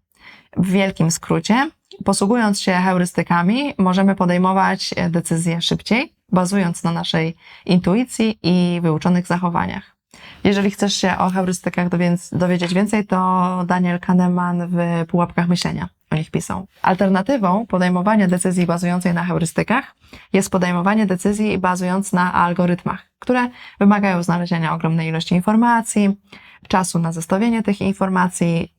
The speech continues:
koncentracji uwagi na tym zadaniu, no i zdolności do właściwego zestawienia tych informacji. Dlaczego tutaj o tym mówię? Bo w zależności od tego, w jaki sposób Twój klient podejmuje decyzję,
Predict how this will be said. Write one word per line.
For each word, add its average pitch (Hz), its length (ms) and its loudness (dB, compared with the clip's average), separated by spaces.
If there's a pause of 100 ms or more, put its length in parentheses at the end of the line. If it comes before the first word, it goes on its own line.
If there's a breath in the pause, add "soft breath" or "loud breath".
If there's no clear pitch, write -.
(120)
koncentracji 180 840 -2
uwagi 208 340 2
na 208 120 2
tym 202 160 2
zadaniu, 233 420 0 (920)
no 196 160 4
i 208 200 0 (240 soft breath)
zdolności 214 540 0
do 208 380 0
właściwego 185 560 0
zestawienia 185 500 0
tych 180 180 -8
informacji. 190 640 -6 (800 loud breath)
Dlaczego 208 640 2
tutaj 196 260 0
o 190 80 -4
tym 190 200 4
mówię? 180 400 0 (800 soft breath)
Bo 185 120 2
w 185 60 -2
zależności 202 640 -2
od 175 320 0
tego, 196 260 0
w 185 40 0
jaki 190 220 0
sposób 196 380 -2
Twój 170 340 -4
klient 190 380 0
podejmuje 180 640 2
decyzję, 170 560 0